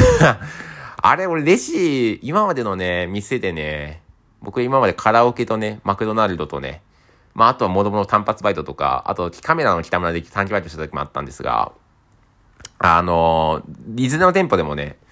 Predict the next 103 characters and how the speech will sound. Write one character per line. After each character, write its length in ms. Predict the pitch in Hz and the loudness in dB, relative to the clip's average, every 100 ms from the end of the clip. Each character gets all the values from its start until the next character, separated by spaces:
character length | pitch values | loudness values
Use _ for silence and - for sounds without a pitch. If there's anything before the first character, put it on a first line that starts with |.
| _ _ _ _ | _ _ _ _
あ 200 | - 90 | 2 4
の、 340 | 85 85 82 78 | 4 0 -2 0
バ 180 | 113 113 | 2 2
ー 60 | 123 | 2
コ 100 | 123 | -2
ー 40 | |
ド 80 | 120 | 0
決 160 | 135 | -4
済 80 | - | -6
や 60 | 80 | -6
っ 20 | |
た 80 | 98 | -6
こ 80 | 92 | -4
と 40 | |
な 140 | 78 | -4
い 60 | 69 | -4
ん 100 | 62 | -8
で、 280 | 50 - - | -12 -14 -12
ま 120 | - | -6
だ 80 | 92 | -4
導 220 | 82 98 110 | -2 -2 -2
入 160 | 110 | -2
前 220 | 101 110 95 | 2 2 0
で 100 | - | -10
し 80 | - | -12
た 100 | - | -14
し、 380 | - 55 - - _ _ | -14 -14 -14 -18 _ _
は 380 | - 76 65 | -4 0 0
い。 80 | 55 - - _ - | -2 -10 -20 _ -8
ち 80 | 160 | -4
ょ 20 | |
っ 20 | |
と 80 | 110 | 0
は 60 | 80 | 0
ね、 240 | 69 - - _ - | -2 -8 -20 _ -2
あ 100 | 95 | 2
の、 60 | |
や 80 | 92 | 2
っ 40 | |
て 80 | - | 0
み 60 | 120 | 0
た 100 | 98 | 0
い 20 | |
な 100 | 76 | 0
っ 40 | |
て 80 | - | -2
気 80 | - | -6
持 120 | 80 | -6
ち 100 | 76 | -2
は 80 | 76 | -2
あ 40 | |
る 100 | 64 | -2
ん 80 | 53 | -8
で、 240 | 50 53 - | -10 -10 -8
ま 80 | 90 | -8
あ、 20 | |
す 200 | - 175 | -2 2
ぐ 80 | 139 | 2
飽 100 | 82 | 2
き 100 | 127 | 0
る 60 | |
と 60 | - | -4
思 100 | - | -6
い 20 | |
ま 100 | 73 | -10
す 80 | - | -12
け 100 | - | -12
ど、 240 | 50 - - _ _ _ _ _ _ - | -12 -14 -18 _ _ _ _ _ _ -2
こ 100 | 104 | 2
れ 80 | |
か 80 | 127 | 4
ら 120 | 123 | 4
ね、 280 | 120 113 - _ - | 4 0 -4 _ -2
ま 140 | 98 | -2
あ、 20 | |
ペ 160 | - 135 | -2 -4
イ 100 | 127 | -2
ペ 120 | 87 | -2
イ 60 | 85 | -2
使 180 | - | 0
い 40 | 98 | 2
ま 120 | 98 | 2
す 80 | - | 0
か 100 | 82 | -2
っ 40 | |
て 60 | - | -2
聞 40 | |
か 60 | 73 | -8
れ 60 | |
て、 120 | - - | -8 0
「あ、 100 | 123 | 0
は 120 | 139 | 2
い、 20 | 123 | 2
大 120 | 117 | 4
丈 80 | 117 | 4
夫 20 | |
で 40 | |
す、 80 | 90 | 0
使 140 | - | 2
い 20 | 101 | 2
ま 80 | |
す 80 | 98 | 4
よ」 160 | 65 | 0